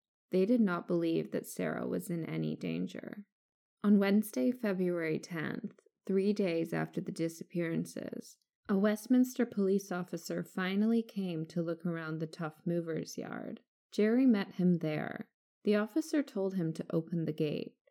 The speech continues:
The lock had been changed, Jerry explained, and he didn't want to cut it in case it was evidence. This seemed to irritate the officer.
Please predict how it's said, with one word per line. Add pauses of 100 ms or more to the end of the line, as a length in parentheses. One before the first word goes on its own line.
(180)
The
lock
had
been
changed,
Jerry
explained, (100)
and
he
didn't
want
to
cut
it
in
case
it
was
evidence. (360)
This
seemed
to
irritate
the
officer.